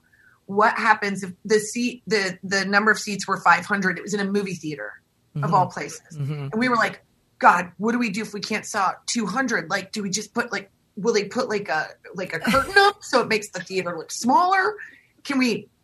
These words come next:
Speaker 1: can we m-, m-, manage?" And then, uh,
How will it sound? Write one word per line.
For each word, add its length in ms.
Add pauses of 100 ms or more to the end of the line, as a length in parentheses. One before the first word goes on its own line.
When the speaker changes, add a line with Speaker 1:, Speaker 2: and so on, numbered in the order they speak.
(500)
Speaker 1:
can 120
we 140
m-, 200
m-, 300
manage?" 680 (440)
And 200
then, 280
uh, 320